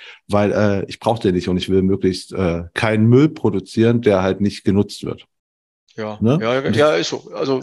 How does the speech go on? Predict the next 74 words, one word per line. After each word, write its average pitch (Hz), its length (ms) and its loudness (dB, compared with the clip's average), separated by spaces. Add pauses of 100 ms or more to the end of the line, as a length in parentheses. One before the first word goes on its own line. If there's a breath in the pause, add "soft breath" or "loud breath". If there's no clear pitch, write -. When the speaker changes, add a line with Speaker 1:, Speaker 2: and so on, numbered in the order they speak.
Speaker 1:
aber - 160 -4
Speaker 2:
will 143 80 2
ich - 40 2
Speaker 1:
das 127 60 -2
Speaker 2:
gar 147 80 2
Speaker 1:
ist 143 40 0
Speaker 2:
nicht 135 80 2
Speaker 1:
ja - 0 -
Speaker 2:
so 113 80 0
Speaker 1:
ein - 20 -4
Speaker 2:
ein, - 120 -6
so 104 120 2
ein 135 80 -6
Speaker 1:
Zeichen. - 20 -14
Speaker 2:
Bohai 135 280 2
drum 160 220 0
machen, 151 240 0
weil 135 80 2
so 135 80 -2
ein 123 80 -6
Becher 135 200 -2
kann 135 120 -4
man 135 100 -6
sich 135 80 -6
irgendwo 131 200 -6
hinstellen. 151 440 -2 (540 loud breath)
Aber 127 200 2
Speaker 1:
Nee, - 40 0
Speaker 2:
ich, 156 220 4
Speaker 1:
aber 107 160 0
es 107 100 -8
ist - 80 -4
ja 107 80 4
ein 101 40 0
Speaker 2:
ich - 60 -8
Speaker 1:
Zeichen. 127 260 0
Speaker 2:
versuche 135 100 -2
Speaker 1:
Also - 120 0
was 135 80 4
Speaker 2:
da 156 100 4
Speaker 1:
ist 135 60 0
denn 113 40 2
Speaker 2:
wirklich 104 280 -2
gerade 143 360 4
auch, 139 340 -2 (120)
äh, 135 420 -4 (600 loud breath)
so 139 160 -4
nicht 147 220 -8
nur 143 100 -6
vorlesen, 147 500 0
sondern 135 220 -2
auch 123 100 -4
vorleben. 120 560 -6
Das 107 140 -14
ist 131 120 -8
ja 139 60 -4
auch 131 80 -2
eine 123 120 -10
Kritik, - 340 -12
die 165 80 -10
ich 147 120 -12
sehr 147 140 -2
häufig 139 440 -2
äußere, 139 560 -4 (500 loud breath)
auch 123 220 -4
in 131 100 -10
die 120 80 -12
Versicherungsbranche. 143 920 -8
Und 127 160 -8
von 123 160 -10
daher 127 320 0
will 127 120 -6
ich 127 180 -6
da, 127 400 2